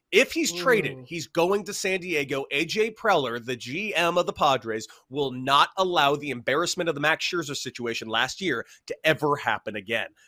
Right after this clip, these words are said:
Speaker 1: That situation that took place where they was put out that he was going to San Diego and then an hour later he's a Dodger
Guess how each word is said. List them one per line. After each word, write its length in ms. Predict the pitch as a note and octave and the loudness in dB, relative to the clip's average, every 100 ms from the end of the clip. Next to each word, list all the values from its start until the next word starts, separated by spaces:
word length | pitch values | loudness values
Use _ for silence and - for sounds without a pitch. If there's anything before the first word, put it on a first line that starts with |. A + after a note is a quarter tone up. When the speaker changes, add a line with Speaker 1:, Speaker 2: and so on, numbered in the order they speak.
| _ | _
Speaker 1:
That 260 | C#3 E3+ | 4 6
situation 500 | - G3 G3 F#3+ F#3 | 2 -2 0 0 2
that 100 | F3+ | 0
took 200 | E3+ F3+ | -2 -6
place 360 | - F3+ G3 - | 0 0 2 -2
where 120 | C#3+ | -4
they 80 | C3+ | -2
was 140 | B2+ | -4
put 220 | - D#3+ C#3+ | -2 2 4
out 220 | D3+ D#3 | 4 2
that 120 | B2+ | -2
he 80 | B2+ | -2
was 140 | A2+ | -8
going 420 | - B2+ D3 D3 | -2 0 0 -2
to 140 | C#3+ C#3+ | -6 -4
San 260 | D3+ D3 | -2 -2
Diego 460 | C#3 C#3 D3 D#3+ C#3+ | -2 -2 0 0 0
and 80 | A#2+ | -2
then 100 | A#2+ | -2
an 60 | |
hour 260 | A#2 C#3+ C#3 | 0 0 0
later 300 | C3+ C#3 D3+ | 0 0 -2
he's 140 | B2+ | -4
a 40 | A#2 | -6
Dodger 560 | G2 C3 D#3 E3 G3 | 2 4 4 2 -4